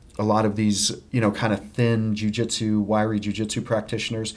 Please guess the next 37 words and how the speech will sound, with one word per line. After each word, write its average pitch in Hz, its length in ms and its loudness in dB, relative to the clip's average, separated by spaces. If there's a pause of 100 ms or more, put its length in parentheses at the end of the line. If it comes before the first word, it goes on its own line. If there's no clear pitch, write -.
(160)
and 143 80 0
I 165 40 -2
think 170 160 -2
that's - 360 2 (140)
great. 120 340 2
I 85 80 -8
mean, 110 120 0
I 110 80 0
think 110 140 -2
that's 107 180 0
awesome, 107 320 2
and 90 200 -4 (280)
those 123 160 4
guys 113 260 2
are 117 60 -4
strong 107 480 2
in 104 80 2
their 101 200 2
own 104 160 0
right. 101 280 0
They've 90 120 -6
got 98 240 -2
leverage. 98 560 -2 (640)
I 113 60 0
think, 127 420 0
though, 113 380 4 (100)
as 104 380 2
you 110 100 -2
look 110 280 0
at 107 320 -2
longevity, 104 800 0 (360)
you 104 120 -8
get 117 200 0
to - 80 -8
be 98 440 -2
into 104 440 -2
that 95 320 0